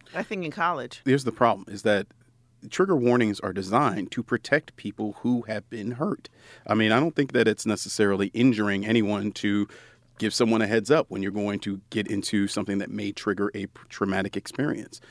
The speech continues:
Speaker 2: I think that that's something that's natural. I think it's just, frankly, it's part of being polite. It's painted as some kind of great inconvenience and limitation on freedom when actually it's just simple courtesy.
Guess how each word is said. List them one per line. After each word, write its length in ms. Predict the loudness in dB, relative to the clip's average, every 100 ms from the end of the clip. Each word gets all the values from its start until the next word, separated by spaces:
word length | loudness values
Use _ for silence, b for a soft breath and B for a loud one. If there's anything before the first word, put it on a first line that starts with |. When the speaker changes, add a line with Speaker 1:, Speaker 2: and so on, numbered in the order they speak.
| B B
Speaker 2:
I 200 | -6 -6 -8 _ -6
think 180 | -6 -4
that 100 | -2
that's 180 | -2
something 220 | -2 -2 -2
that's 300 | -2 -4 -6
natural. 360 | -2 -2 -4
I 40 | -10
think 120 | -10
it's 100 | -10
just, 200 | -10 -6
frankly, 440 | 0 0 0 -8 -10 b b _ -18
it's 100 | -2
part 200 | 2 4
of 60 |
being 160 | 4 2
polite. 460 | 0 0 0 -2 -14 b b b b -4
It's 180 | -4
painted 340 | 0 4 6 6
as 120 | 4
some 120 | 0
kind 180 | 0 0
of 100 | 0
great 300 | -2 -2 0
inconvenience 680 | 0 -2 0 4 4 4 2
and 120 | -2
limitation 500 | 2 2 2 0 2
on 140 | -2 -2
freedom 480 | 0 2 0 -4 -12 B B B -6
when 400 | 2 2 4 2
actually 440 | 2 0 2 2 4
it's 160 | 2
just 280 | -2 -4 -2
simple 480 | 0 2 2 2 0
courtesy. 540 | 0 -2 -2 -10 -16